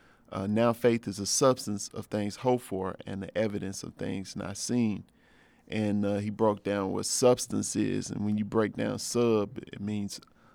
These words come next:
under, lower, like a, a foundation underneath something. Then you got stance, you know, which is, which is standing, fortitude. And so when you think about faith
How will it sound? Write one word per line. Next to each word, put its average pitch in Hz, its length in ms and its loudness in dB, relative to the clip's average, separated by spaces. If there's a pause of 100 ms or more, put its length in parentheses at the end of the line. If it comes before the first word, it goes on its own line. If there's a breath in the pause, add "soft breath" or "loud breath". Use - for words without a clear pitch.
(140 soft breath)
under, 113 440 4 (180)
lower, 113 560 6
like - 260 -16
a, - 180 -12 (200)
a - 160 -12
foundation 107 920 0 (920)
underneath 113 520 4
something. 92 460 -4 (360 soft breath)
Then 110 100 2
you 110 80 4
got 101 240 0
stance, - 760 2 (180)
you 110 100 -6
know, 98 180 -6
which 101 280 -8
is, 104 280 -8 (200)
which - 220 -10
is 107 120 -4
standing, 123 640 2
fortitude. 107 800 2 (640 soft breath)
And 98 180 -2
so 110 520 6 (360)
when 113 260 4
you 127 160 4
think 131 320 2
about 110 400 4
faith 135 440 4